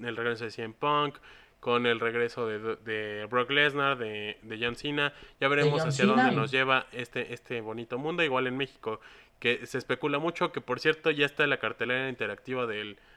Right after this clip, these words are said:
Speaker 1: ochenta y ocho aniversario del Consejo Mundial de Lucha Libre, que sí está muy erizo, pero bueno.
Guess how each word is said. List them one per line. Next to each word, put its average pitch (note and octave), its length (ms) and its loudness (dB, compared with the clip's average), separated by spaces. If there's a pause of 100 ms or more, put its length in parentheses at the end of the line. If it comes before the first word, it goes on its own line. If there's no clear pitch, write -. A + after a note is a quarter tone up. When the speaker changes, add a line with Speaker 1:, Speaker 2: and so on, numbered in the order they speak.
Speaker 1:
ochenta B2 340 -2
y C3+ 40 6
ocho C#3 160 0
aniversario B2+ 480 0
del A#2 100 -2
Consejo B2+ 320 -6
Mundial A#2+ 280 -4
de B2+ 60 -2
Lucha B2+ 260 -2
Libre, F3 320 2 (460)
que A2 100 -2
sí D3+ 100 0
está C#3+ 200 2
muy C#3+ 280 4
erizo, F#3 440 2
pero A2 220 0
bueno. G#2 300 -6